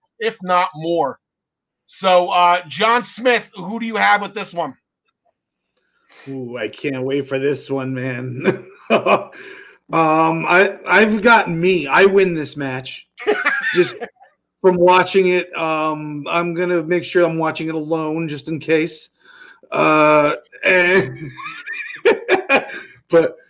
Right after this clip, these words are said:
Speaker 2: no, for real, um, un-, unless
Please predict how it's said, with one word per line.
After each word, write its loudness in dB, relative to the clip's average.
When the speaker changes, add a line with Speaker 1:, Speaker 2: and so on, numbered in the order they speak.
Speaker 2:
no, 4
for 2
real, 6
um, 0
un-, 0
unless 0